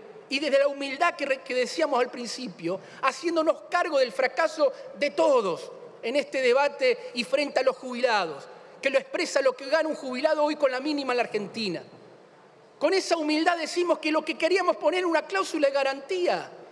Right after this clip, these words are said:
que al final de la historia,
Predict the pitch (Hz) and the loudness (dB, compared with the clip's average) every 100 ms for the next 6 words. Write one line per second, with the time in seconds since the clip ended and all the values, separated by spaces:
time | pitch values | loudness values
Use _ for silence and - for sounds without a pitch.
0 | - - - - - - - - 330 302 | -20 -20 -20 -20 -20 -20 -14 -2 -2 0
1 | 330 349 381 349 302 240 - 302 302 302 | 0 2 4 2 0 -6 -4 0 0 -2
2 | - 320 240 196 202 | 0 2 2 2 0